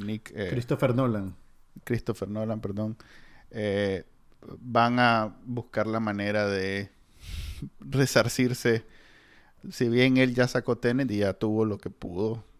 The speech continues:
Speaker 1: a partir de eso. ¿Vos sabés cuál es la película más taquillera del dos mil veinte a propósito?
Speaker 2: Ah, no, <laughs> decime.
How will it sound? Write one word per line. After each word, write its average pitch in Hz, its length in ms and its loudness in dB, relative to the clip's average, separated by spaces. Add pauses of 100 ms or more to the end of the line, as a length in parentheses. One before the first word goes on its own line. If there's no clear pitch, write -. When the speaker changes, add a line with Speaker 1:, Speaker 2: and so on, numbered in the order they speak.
(480)
Speaker 1:
a - 80 -14
partir - 400 -8
de 95 220 0
eso. 127 120 -6
¿Vos 147 180 0
sabés 180 160 4
cuál 185 140 2
es 180 60 2
la 180 120 2
película 170 400 0
más 160 180 -4
taquillera 151 460 0
del 135 120 0
dos 120 120 -6
mil 135 160 -4
veinte 143 280 -2
a - 60 -2
propósito? - 640 -8 (1040)
Speaker 2:
Ah, 101 500 -4
no, 156 360 -2
<laughs> 135 40 -8
decime. 143 380 -4